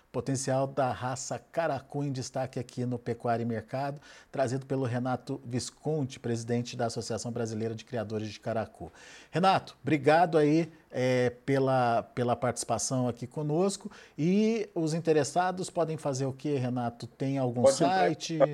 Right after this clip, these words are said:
Speaker 2: direto com a associação, tem o site da associação, só digitar no Google lá, A B C Caracu, que vai, você vai ser direcionado direto pro site, direto com a associação,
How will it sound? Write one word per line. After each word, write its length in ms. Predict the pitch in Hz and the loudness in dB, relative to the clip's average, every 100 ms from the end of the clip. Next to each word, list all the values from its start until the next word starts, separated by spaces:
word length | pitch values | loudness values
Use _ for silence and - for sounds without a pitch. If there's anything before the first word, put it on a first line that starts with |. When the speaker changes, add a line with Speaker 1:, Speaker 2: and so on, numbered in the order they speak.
| 135 | 0
Speaker 2:
direto 400 | 120 123 143 - | 0 4 4 2
com 180 | - 123 | 0 0
a 20 | |
associação, 640 | - - 113 98 - 151 | 2 2 6 6 6 2
tem 160 | 143 117 | 4 0
o 40 | |
site 380 | - 123 120 - | 4 6 6 4
da 100 | 107 | 2
associação, 680 | - 104 - 90 - 135 - | 2 0 4 2 6 4 4
só 180 | - | 2
digitar 400 | - 185 - 285 | 0 -2 4 4
no 120 | 135 104 | 4 0
Google 360 | 139 120 110 | -2 0 4
lá, 240 | 123 135 135 _ _ - | 6 6 4 _ _ -4
A 100 | 123 | -2
B 200 | 123 120 | 0 -2
C 260 | - - 139 | -4 -6 -4
Caracu, 680 | - 110 95 - 147 160 156 | 2 4 4 2 0 0 -2
que 100 | - | -4
vai, 380 | 117 117 113 101 | 4 6 6 2
você 260 | 101 101 110 | -6 -4 2
vai 140 | 110 | 2
ser 160 | - 110 | 2 -4
direcionado 600 | 104 104 - - 110 101 | -2 2 6 8 6 4
direto 340 | 92 104 - | 4 4 4
pro 100 | - | -2
site, 480 | - 113 120 117 - | 4 6 6 4 -6
direto 360 | 95 110 107 - | 2 2 2 -2
com 40 | |
a 40 | |
associação, 680 | - 92 - 80 - 110 | -8 -8 -6 -4 4 4